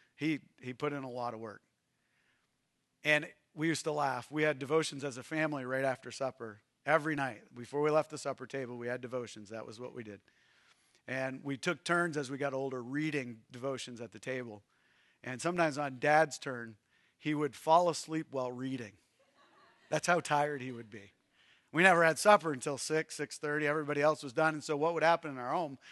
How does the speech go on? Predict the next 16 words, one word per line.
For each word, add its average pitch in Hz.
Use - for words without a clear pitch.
Mike 196
actually 165
probably 165
was 160
part 156
of 147
this, 156
so 143
was 143
Melody, 143
uh, 123
that 160
some 214
nights 165
during 170
devotions, 156